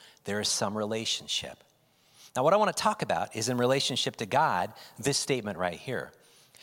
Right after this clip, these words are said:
God's rules are not a condition for a relationship with him. Remember I said, God wants a relationship with you, not for you to just obey rules and regulation. But now we have to flip that around and say,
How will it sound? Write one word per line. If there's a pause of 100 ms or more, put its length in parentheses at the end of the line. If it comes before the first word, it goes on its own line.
(140)
God's
rules (920)
are
not
a
condition
for
a
relationship
with
him. (240)
Remember
I
said, (420)
God
wants
a
relationship
with
you,
not (340)
for
you
to
just
obey
rules
and
regulation. (260)
But
now
we
have
to
flip
that
around
and
say,